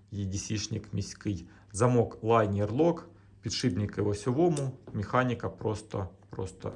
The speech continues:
відмінна. Ну, трошки, хоп, прилягаємо зусиль і фліпує просто відмінно.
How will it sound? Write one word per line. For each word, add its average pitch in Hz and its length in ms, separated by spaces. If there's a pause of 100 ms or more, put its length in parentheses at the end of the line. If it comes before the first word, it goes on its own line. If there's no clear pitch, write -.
відмінна. 90 640 (1800)
Ну, - 140 (600)
трошки, 113 480 (460)
хоп, - 340 (440)
прилягаємо 98 720 (280)
зусиль 107 480 (420)
і - 80
фліпує 104 560 (460)
просто - 320
відмінно. 90 540